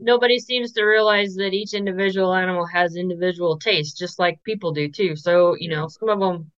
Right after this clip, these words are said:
Speaker 1: some dogs like this and don't like that, and that's their prerogative to not like it. If they don't like it, do give 'em something else.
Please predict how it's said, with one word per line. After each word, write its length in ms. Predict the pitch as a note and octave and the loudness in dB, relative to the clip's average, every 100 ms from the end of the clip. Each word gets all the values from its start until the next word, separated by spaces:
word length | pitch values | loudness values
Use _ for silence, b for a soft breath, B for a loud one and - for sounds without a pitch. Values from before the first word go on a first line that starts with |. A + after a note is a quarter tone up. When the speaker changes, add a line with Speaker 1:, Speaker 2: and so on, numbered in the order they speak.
| _ | _
Speaker 1:
some 240 | A3+ A3+ | -4 4
dogs 260 | G#3+ G#3+ F#3+ | 6 6 4
like 240 | G3 G3 | 0 2
this 200 | G#3+ G#3+ | 2 0
and 140 | F#3+ F3+ | -2 -2
don't 160 | F#3+ | 0
like 200 | F#3 F#3 F#3 | 0 0 2
that, 260 | G#3+ B3 - | 2 2 -2
and 300 | F#3 F#3+ - _ _ | -2 -2 -4 _ _
that's 300 | A3 B3+ - | 0 0 0
their 400 | C#4+ D4 D4+ D4+ D4 _ _ _ - | 4 6 6 4 0 _ _ _ 0
prerogative 640 | B3+ B3+ D#4 F#4+ A3+ F3+ | 4 6 4 2 0 0
to 120 | - G#3+ | -2 0
not 220 | A3 G#3+ | 0 0
like 200 | A#3 F#4 | -2 -2
it. 120 | A3 A#3+ | -2 -2
If 100 | A#3+ | 0
they 80 | A#3 | 2
don't 200 | B3+ A#3+ | 2 0
like 240 | C4 D4 | -4 -4
it, 120 | - | -10
do 200 | A3+ B3+ D4 | -10 -10 -8
give 140 | G3 C4 | -10 -10
'em 80 | |
something 280 | D4+ - - | -8 -8 -8
else. 120 | F4 | -12